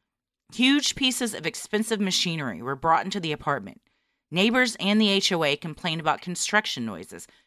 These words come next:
coming from the condo at all hours of the night. When Larry decided to remove the doorknobs from both bathrooms, preventing anyone from having any privacy, the landlord had enough.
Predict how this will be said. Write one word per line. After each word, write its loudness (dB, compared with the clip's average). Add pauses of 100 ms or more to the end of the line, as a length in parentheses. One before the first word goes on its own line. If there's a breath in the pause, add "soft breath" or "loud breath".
(160 soft breath)
coming 4
from -6
the -6
condo -2
at -8
all 4
hours 0
of -10
the -10
night. -2 (640)
When -10
Larry 2
decided 2
to -4
remove 2
the -4
doorknobs 2
from -12
both -4
bathrooms, 0 (260 soft breath)
preventing -4
anyone -2
from -10
having -4
any -6
privacy, -2 (480)
the -8
landlord 4 (260)
had 0
enough. -4